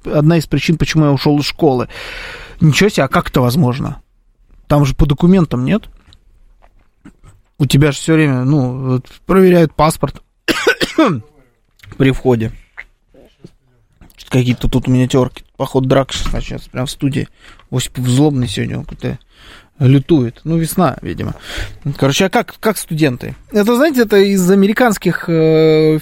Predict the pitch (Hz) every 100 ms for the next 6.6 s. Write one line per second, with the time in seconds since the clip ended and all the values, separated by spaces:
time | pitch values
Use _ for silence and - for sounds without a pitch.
0 | - - - 233 220 165 - - 156 156
1 | 151 151 156 175 - - - 202 143 -
2 | - - 139 143 147 120 147 - - 127
3 | 117 123 123 147 135 127 127 - 127 -
4 | 156 151 147 - 131 131 127 - 117 120
5 | 131 131 139 - - 165 143 147 147 123
6 | 135 131 135 127 117